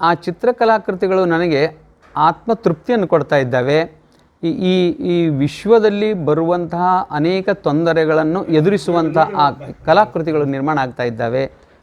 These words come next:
ಉದಾಹರಣೆಗಾಗಿ, ಆ, ಯೂನಿಯನ್ ಕಾರ್ಬೈಡ್ ಅನ್ನುವಂಥ ದುರಂತ ಭೂಪಾಲದಲ್ಲಿ, ಆ, ಘಟಿಸಿದಾಗ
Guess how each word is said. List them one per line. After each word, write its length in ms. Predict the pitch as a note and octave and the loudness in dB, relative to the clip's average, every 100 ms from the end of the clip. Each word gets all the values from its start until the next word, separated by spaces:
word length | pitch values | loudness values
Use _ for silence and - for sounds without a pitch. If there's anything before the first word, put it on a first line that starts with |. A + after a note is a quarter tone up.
| _ | _
ಉದಾಹರಣೆಗಾಗಿ, 840 | D3 D#3+ D#3 D3+ D3 F3 F#3 D3 D#3+ _ _ _ | 0 2 4 2 2 2 2 -2 -4 _ _ _
ಆ, 300 | C#3 C#3+ C3+ B2 - | -2 0 0 -4 -4
ಯೂನಿಯನ್ 500 | D#3+ E3+ F#3+ G3 E3+ | 0 2 2 0 0
ಕಾರ್ಬೈಡ್ 500 | E3 D#3 C#3+ F3 D#3+ | 2 2 2 2 2
ಅನ್ನುವಂಥ 320 | D#3 D3+ D3 | -2 -2 -4
ದುರಂತ 500 | C#3+ B2+ C#3 D3+ C#3 C#3+ | -4 -4 -2 -2 -2 -2
ಭೂಪಾಲದಲ್ಲಿ, 800 | B2+ D3+ D#3 D3 C3 C3+ C3 B2+ | -2 -2 -2 -2 -2 -2 -2 -4
ಆ, 420 | - _ - C3+ | -8 _ -10 -6
ಘಟಿಸಿದಾಗ 680 | B2+ C3 D3+ C#3 C3+ B2+ | -2 0 0 0 2 2